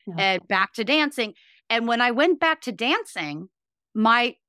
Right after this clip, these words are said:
Speaker 2: blood sugar started to normalize. And I think
Speaker 1: Mm.
Speaker 2: because,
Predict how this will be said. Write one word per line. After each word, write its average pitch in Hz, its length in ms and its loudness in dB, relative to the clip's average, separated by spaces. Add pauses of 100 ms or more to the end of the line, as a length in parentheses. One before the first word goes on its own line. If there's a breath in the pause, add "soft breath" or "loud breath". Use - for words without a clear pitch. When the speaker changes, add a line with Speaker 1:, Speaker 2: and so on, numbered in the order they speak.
(140)
Speaker 2:
blood 233 260 2
sugar 208 340 -6
started 185 400 -2
to 254 80 -6
normalize. 262 800 -2
And 214 160 0
I 226 180 2 (140)
think 277 220 -2
Speaker 1:
Mm. - 40 -20
Speaker 2:
because, 262 1000 -2